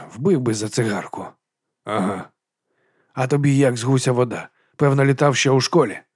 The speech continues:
«Так, дипломна робота по вакуумному зварюванню. Три тижні на земній орбіті».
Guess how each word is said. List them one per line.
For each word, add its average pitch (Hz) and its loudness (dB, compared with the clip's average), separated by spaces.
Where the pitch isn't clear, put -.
«Так, 117 -4
дипломна 123 2
робота 123 2
по 110 -4
вакуумному 104 -4
зварюванню. 85 -4
Три 143 6
тижні 120 4
на 107 -2
земній 113 -2
орбіті». 104 -4